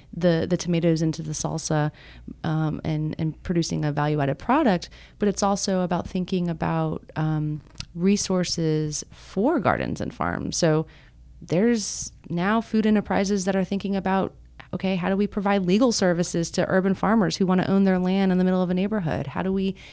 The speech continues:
engage the city? Um, which, by the way, the city of Atlanta has a director of urban ag, which is un-,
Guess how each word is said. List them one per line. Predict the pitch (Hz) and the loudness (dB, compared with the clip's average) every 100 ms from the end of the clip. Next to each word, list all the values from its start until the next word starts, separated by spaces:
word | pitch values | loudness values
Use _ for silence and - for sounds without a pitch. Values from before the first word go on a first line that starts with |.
| - | -8
engage | - 196 190 190 - | 0 2 4 2 0
the | 180 | -2
city? | - 185 202 151 151 - - - - | 0 0 0 0 -2 -6 -20 -20 -8
Um, | - 175 170 165 160 180 | -2 2 2 0 -2 -2
which, | 170 - | -4 -2
by | 175 | 0
the | 170 | 2
way, | 165 156 | 2 0
the | 151 | 0
city | - 175 | -2 -2
of | |
Atlanta | 156 160 160 156 | 0 -2 0 0
has | 156 151 147 147 - - - - - - - - - | 2 0 -2 -6 -16 -20 -20 -20 -20 -20 -20 -8 -2
a | |
director | 160 165 165 | 2 2 2
of | 147 | 2
urban | 147 156 147 | 2 2 2
ag, | 147 143 | 2 0
which | 147 | -2
is | 151 | -2
un-, | 143 | -4